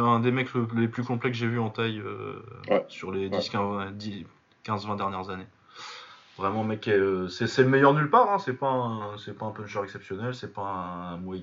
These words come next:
Speaker 1: Thai de ouf, euh, c'est pas un, c'est pas un Muay Thai, mais il sait tout faire.
Speaker 2: Exactement.
Speaker 1: À un très, très bon niveau.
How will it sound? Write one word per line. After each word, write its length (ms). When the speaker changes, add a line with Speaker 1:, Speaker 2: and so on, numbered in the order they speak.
Speaker 1:
Thai 200
de 100
ouf, 300
euh, 120
c'est 220
pas 80
un, 380
c'est 200
pas 120
un 60
Muay 200
Thai, 100
mais 80
il 80
sait 180
tout 140
faire. 300
Speaker 2:
Exactement. 440
Speaker 1:
À 40
un 100
très, 160
très 160
bon 140
niveau. 240